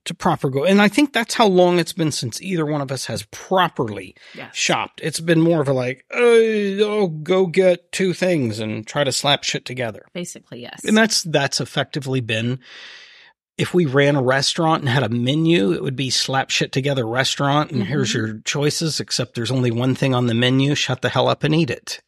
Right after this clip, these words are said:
Speaker 2: That's been our house.
Speaker 1: That's been the name of each dish. Shut the hell up and eat it.
Speaker 2: Yes.
Speaker 1: Well, here we are in the,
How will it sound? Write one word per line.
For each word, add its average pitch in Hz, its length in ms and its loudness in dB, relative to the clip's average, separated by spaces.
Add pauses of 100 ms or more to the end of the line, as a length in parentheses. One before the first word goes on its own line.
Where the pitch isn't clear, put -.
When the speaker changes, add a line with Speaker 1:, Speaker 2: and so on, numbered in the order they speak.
Speaker 2:
That's 139 280 -12
been 156 180 -12
our 170 140 -6
house. 226 500 -8
Speaker 1:
That's - 300 -2
been 120 180 -2
the 110 80 0
name 110 220 0
of 110 100 -2
each 120 240 0
dish. - 400 -4
Shut - 240 -6
the 120 80 -4
hell 113 220 -4
up 110 140 -8
and 117 120 -6
eat 95 140 -14
it. - 100 -20
Speaker 2:
Yes. - 600 -10
Speaker 1:
Well, 151 340 2 (1400)
here 190 120 4
we 160 160 4
are 143 220 4
in 123 140 0
the, 110 220 -4